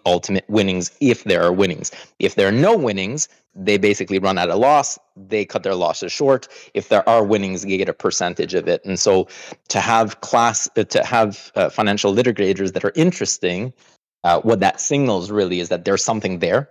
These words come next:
There's something to explore. They see a potential, um, uh, chance to, to, or th-, they see a potential case and they see a potential enough for them to be worthwhile taking the risk of funding this.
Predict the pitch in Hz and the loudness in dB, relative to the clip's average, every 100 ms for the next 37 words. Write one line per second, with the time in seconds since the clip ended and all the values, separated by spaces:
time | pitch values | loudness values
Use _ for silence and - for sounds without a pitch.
0 | - 98 - 92 98 92 80 - - 151 | -6 -4 -2 -2 -2 0 0 -2 0 4
1 | 147 143 135 - _ 101 101 - 110 90 | 4 4 0 -18 _ -4 -4 -4 -4 -4
2 | - - 123 110 104 110 95 90 85 - | -4 -6 -2 -2 0 2 2 0 -4 -16
3 | _ - 82 82 82 82 82 _ - 87 | _ -6 0 0 0 -4 -12 _ -8 -6
4 | - - _ - 120 110 104 - - - | -6 -10 _ -2 0 0 -2 -4 -6 -14
5 | _ _ _ - - 107 - - 101 90 | _ _ _ -8 -6 -6 -8 -6 -4 -4
6 | 82 95 90 80 101 98 95 104 - - | -4 -2 -2 -2 -2 0 0 -2 -4 -6
7 | 117 107 - 135 113 98 90 - 98 - | -4 -4 -2 -2 -2 -2 -2 -2 -4 -6
8 | - 104 - 95 90 - - - 113 104 | -6 -6 -2 -2 -2 -10 -10 0 2 2
9 | - 107 101 95 101 98 - 98 90 104 | 2 2 2 2 0 0 -2 -2 -2 -8
10 | 98 113 104 113 113 104 101 95 120 101 | -2 -2 2 2 2 4 2 4 0 0
11 | 101 90 98 92 - 92 - 85 87 87 | -4 -2 0 -2 -2 -8 -4 -4 -4 -6
12 | 85 - - - | -10 -12 -6 -4